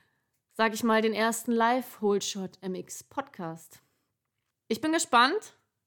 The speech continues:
Ich warte einfach mal euer Feedback ab und schau mal, wer so kommentiert und vielleicht in die App kommt. Also ihr könnt euch auf jeden Fall schon vorher anmelden, könnt euch schon einen Nicknamen erstellen, den könnt ihr dann auch, ähm, unter dem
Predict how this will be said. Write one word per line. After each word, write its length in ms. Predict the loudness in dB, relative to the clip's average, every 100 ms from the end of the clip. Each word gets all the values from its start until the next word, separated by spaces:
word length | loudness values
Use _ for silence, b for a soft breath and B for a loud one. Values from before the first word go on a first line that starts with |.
| _ -4
Ich 380 | -4 -4 -8 2
warte 320 | 4 4 0
einfach 220 | -2 0
mal 180 | 2 0
euer 240 | 0 0
Feedback 520 | -2 -4 -4 -4 -6 -4
ab 260 | -4 -2
und 160 | -2 -2
schau 240 | 0 0
mal, 340 | 2 0 0 -2 B B B
wer 280 | 2 4 2
so 400 | 2 4 6 4
kommentiert 720 | 0 0 0 -2 -2 0 -2
und 220 | -4 -4
vielleicht 380 | -4 -6 -6 -6
in 120 | -6
die 140 | -4 -4
App 200 | -10 -10
kommt. 300 | -8 -6 -4
Also 140 | -2
ihr 80 | -2
könnt 180 | 0 0
euch 160 | 0
auf 60 | -2
jeden 180 | -2 -2
Fall 140 | -2
schon 160 | -2 -6
vorher 440 | -2 0 0 0
anmelden, 600 | -2 -2 -2 -4 -4 -6 -12 b b b -4
könnt 140 | -2
euch 100 | -2
schon 140 | -2 -2
einen 60 |
Nicknamen 420 | -2 -2 -2 -2 -2
erstellen, 480 | -6 -4 -2 0
den 120 | -2 -4
könnt 200 | -2 -2
ihr 80 |
dann 320 | 0 0 0 B B B B
auch, 400 | 2 2 0 -6
ähm, 580 | -4 -2 -2 -2 -4 -4 -8 -10
unter 720 | -6 -6 -4 -4 -2 -2 -2 -6
dem 580 | -6 -4 -4 -6 -10